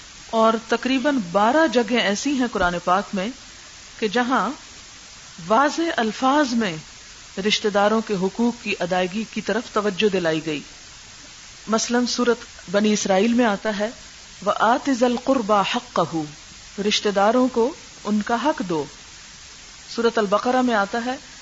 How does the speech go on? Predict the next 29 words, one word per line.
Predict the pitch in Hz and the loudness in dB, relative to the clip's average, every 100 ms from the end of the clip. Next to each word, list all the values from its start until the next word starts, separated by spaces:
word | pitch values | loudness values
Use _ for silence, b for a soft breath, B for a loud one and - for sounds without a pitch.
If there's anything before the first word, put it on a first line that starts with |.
| - | -10
"وَآتَ | 202 - 240 302 320 | -2 2 2 4 0
الْمَالَ | 294 262 247 247 | 2 2 4 2
عَلَى | - 220 214 208 269 | 2 2 2 0 -4
حُبِّهِ | 214 226 202 185 170 165 | -4 -4 -2 -2 -4 0
ذَوِي | 254 | 0
الْقُرْبَى"، | 302 294 208 180 160 143 175 - - - - - - - - - | 2 2 0 0 0 -2 -4 -16 -20 -20 -20 -20 -20 -20 -16 -4
کہ | - | -2
اصل | 214 277 | 2 2
نیکی | 240 226 269 247 | 2 2 0 -2
کیا | 240 240 269 | 2 2 2
ہے؟ | 294 - - - - - | -4 -8 -20 -20 -16 0
باوجود | 214 214 208 302 220 | 2 4 4 2 2
ضرورت | 214 233 269 330 - | 0 2 2 2 0
کے | 277 403 - - - - - | -4 -4 -14 -20 -20 -20 -6
اللہ | - 233 311 285 | -2 4 4 4
کی | 269 | 2
محبت | 247 220 202 254 247 | 2 0 2 0 2
میں | 233 | 0
رشتہ | 208 - | 0 -2
داروں | 190 180 196 | 2 2 2
کو | 196 | -2
دیتا | 170 160 - 151 | -4 -4 -4 -6
ہے۔ | 156 - - - - - - - - - - - - - - - | -8 -16 -20 -20 -20 -20 -20 -20 -20 -20 -20 -20 -20 -20 -18 -4
سورت | 262 262 233 | -2 0 0
البقرہ | 214 226 277 | 0 2 2
میں | 285 285 | 2 0
ہی | |
آتا | 240 233 247 | 0 -2 -4
ہے، | 262 | -6